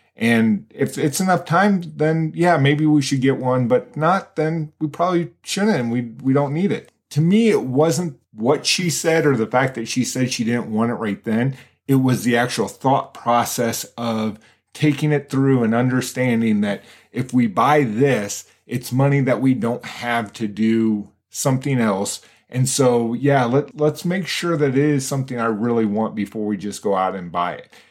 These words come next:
Maybe that's too deep for an eleven-year-old kid, but I think the earlier we can teach our kids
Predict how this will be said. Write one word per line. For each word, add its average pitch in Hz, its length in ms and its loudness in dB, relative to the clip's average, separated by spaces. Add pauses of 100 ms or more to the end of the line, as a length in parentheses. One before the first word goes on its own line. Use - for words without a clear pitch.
Maybe 165 340 0
that's 151 580 0
too 160 180 -2
deep 117 420 -2
for 127 440 2
an 110 200 -6
eleven-year-old 127 680 0
kid, 139 300 -4
but 113 120 0
I 110 100 0
think 147 260 -4
the 123 140 -8
earlier 139 540 2
we 127 120 2
can 120 180 -2
teach 131 300 -2
our 120 140 2
kids 123 540 -4